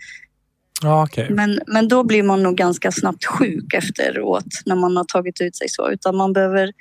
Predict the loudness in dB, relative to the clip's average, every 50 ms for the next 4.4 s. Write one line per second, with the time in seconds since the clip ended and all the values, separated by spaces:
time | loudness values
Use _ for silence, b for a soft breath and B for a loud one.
0 | B B _ _ _ _ _ -4 -2 -2 -2 0 0 2 2 2 2 2 2 0
1 | 0 0 0 0 -2 0 0 0 2 2 0 0 -2 -4 -4 -2 -2 0 0 -2
2 | -2 -2 0 2 2 4 4 2 2 2 2 2 0 0 0 -2 -4 -6 -6 -2
3 | 0 0 2 0 -2 -4 -6 -4 -2 0 0 2 2 2 2 2 2 2 2 2
4 | 0 -2 -4 -4 -4 -2 -2 -2